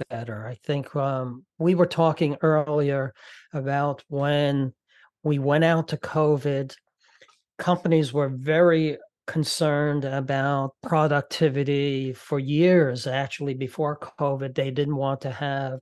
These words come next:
people working from home as much 'cause we worried about productivity. But we learned productivity stayed the same, if not even got better. But we lost creativity and we lost innovation because we need people together for that to happen.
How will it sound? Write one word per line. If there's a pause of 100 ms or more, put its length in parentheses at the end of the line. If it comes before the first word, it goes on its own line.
people
working
from
home
as
much
'cause
we
worried
about
productivity. (320)
But
we
learned
productivity
stayed
the
same, (960)
if
not
even
got
better. (1080)
But
we
lost
creativity
and
we
lost
innovation
because
we
need
people
together
for
that
to
happen.